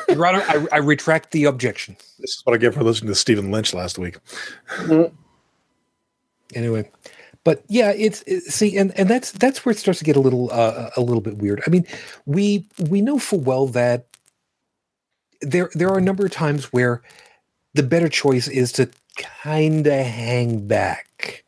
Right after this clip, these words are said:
Speaker 1: Mm-hmm.
Speaker 2: And, and we know that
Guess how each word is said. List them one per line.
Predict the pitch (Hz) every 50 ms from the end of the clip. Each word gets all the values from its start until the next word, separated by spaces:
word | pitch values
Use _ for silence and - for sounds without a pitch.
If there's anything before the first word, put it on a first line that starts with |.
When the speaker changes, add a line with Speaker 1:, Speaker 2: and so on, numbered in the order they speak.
| _ -
Speaker 1:
Mm-hmm. | 95 104 98 90 - - 185 262 - _ _ _ _ _ _ _
Speaker 2:
And, | - 151 143 143 147 143 -
and | 160 151 147 147 139 - _ _ _ _ -
we | 156 143 156 170
know | 165 151 131 127
that | 120 131 123 123 120 117